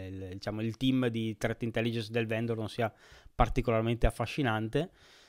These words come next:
eh, però siamo anche qua a chiacchierare di queste cose anche per renderle note, però lì c-, è proprio spiegato, cioè se un vendor fi-, fidandoci ovviamente di quello che viene pro-, viene, viene detto, però se già un vendor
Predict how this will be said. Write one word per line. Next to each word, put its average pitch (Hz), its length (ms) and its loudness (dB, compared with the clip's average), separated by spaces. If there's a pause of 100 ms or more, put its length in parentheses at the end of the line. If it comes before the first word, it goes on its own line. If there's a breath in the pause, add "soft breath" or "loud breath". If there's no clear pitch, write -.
(400 loud breath)
eh, 104 440 -2
però 120 160 2
siamo 113 260 0
anche 113 240 0
qua 117 160 0
a - 20 2
chiacchierare 117 380 2
di 113 60 -2
queste 113 220 0
cose 113 300 2
anche 107 240 0
per 101 200 -2
renderle 110 680 2
note, 127 500 0 (160)
però 143 160 6
lì 139 140 6
c-, - 140 -6 (180)
è 117 100 0
proprio 139 240 0
spiegato, 127 540 2
cioè 113 160 -2
se 143 160 2
un 127 260 2
vendor 120 640 0 (680)
fi-, - 180 -14
fidandoci 120 600 2
ovviamente 110 300 0
di 107 80 0
quello 104 160 0
che 104 80 -4
viene 104 160 0
pro-, 101 260 0
viene, 101 400 -6
viene 110 220 0
detto, 110 180 -2
però 117 140 0
se 139 240 0
già 123 120 2
un 123 120 0
vendor 107 380 0